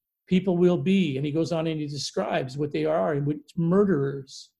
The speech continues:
you know, violent, you know, um, you know, uh,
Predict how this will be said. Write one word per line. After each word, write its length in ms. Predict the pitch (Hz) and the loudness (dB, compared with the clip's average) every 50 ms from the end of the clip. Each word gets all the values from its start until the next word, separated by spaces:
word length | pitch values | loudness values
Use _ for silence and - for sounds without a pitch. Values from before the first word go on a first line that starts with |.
| _ _ _ _ _ _ _ _ _ _ _ _ | _ _ _ _ _ _ _ _ _ _ _ _
you 80 | - 143 | -6 -4
know, 180 | 147 151 147 | -4 -4 -4
violent, 680 | 143 127 156 160 175 190 196 185 160 135 127 139 143 - - - - - | -4 -4 -2 0 2 4 4 4 2 0 -2 -6 -10 -16 -18 -18 -12 -6
you 140 | 147 139 | -4 -4
know, 280 | 143 147 147 143 143 - | -4 -4 -4 -6 -6 -6
um, 260 | - 147 143 135 139 _ _ _ _ _ _ _ _ | -6 -8 -8 -8 -10 _ _ _ _ _ _ _ _
you 160 | - 180 160 | -12 -10 -8
know, 200 | 151 151 147 151 | -8 -6 -6 -6
uh, 340 | - - 151 147 143 143 - | -6 -6 -6 -6 -6 -6 -8